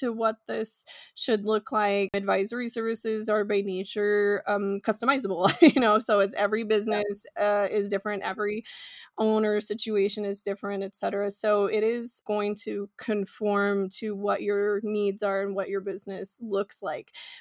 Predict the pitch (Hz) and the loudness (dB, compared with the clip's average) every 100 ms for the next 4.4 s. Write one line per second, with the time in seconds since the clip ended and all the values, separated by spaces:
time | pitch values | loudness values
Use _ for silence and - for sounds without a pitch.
0 | _ 220 202 - 208 208 190 214 240 190 | _ 6 6 2 -2 0 -2 -4 -8 -8
1 | 202 - 196 - - 202 190 - 196 190 | -8 -8 -8 -10 -12 -12 -12 -12 -10 -8
2 | 190 196 - - 214 202 196 185 190 220 | -8 -8 -10 -8 -4 -4 -2 -4 -4 -4
3 | 202 202 208 208 220 196 196 196 196 - | -4 -2 -4 -6 -6 -4 -2 -2 -2 -6
4 | 208 196 190 | -8 -8 -8